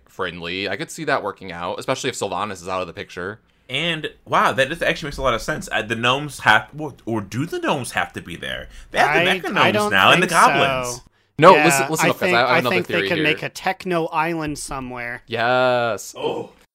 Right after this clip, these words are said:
Speaker 1: So then, like, you, you have, like, the goblins, the gnomes, and the mecha gnomes. They, like, they could all be like, "Yeah, we're all techies. We're together out here on this island."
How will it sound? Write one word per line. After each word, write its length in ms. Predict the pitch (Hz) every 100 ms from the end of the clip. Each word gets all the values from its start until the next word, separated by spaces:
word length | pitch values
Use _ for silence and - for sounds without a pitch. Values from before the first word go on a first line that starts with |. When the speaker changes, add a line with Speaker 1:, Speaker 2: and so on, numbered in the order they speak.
| _ -
Speaker 1:
So 160 | 170
then, 160 | 160 165
like, 180 | 156 139
you, 160 | 147
you 160 | 147 143
have, 160 | 131
like, 160 | 113 104
the 80 | 98
goblins, 680 | 95 101 113 127 135 143 -
the 800 | 117 113 104 98 95 92 85 - _ _ _ _ _ _ _ _
gnomes, 520 | 113 104 104 113 120
and 200 | 113 107
the 200 | 110 107
mecha 260 | 101 131 104
gnomes. 320 | 95 87 90
They, 200 | 104 107
like, 220 | 113 110 120
they 100 | 120
could 140 | 123
all 140 | 117
be 120 | 127 113
like, 200 | 101 117
"Yeah, 160 | 117
we're 160 | 101 143
all 100 | 127
techies. 480 | - 120 - 92 95
We're 80 | 107
together 400 | 110 110 104 107
out 140 | 104
here 100 | 110
on 80 | 101
this 120 | 95
island." 440 | 95 95 85 85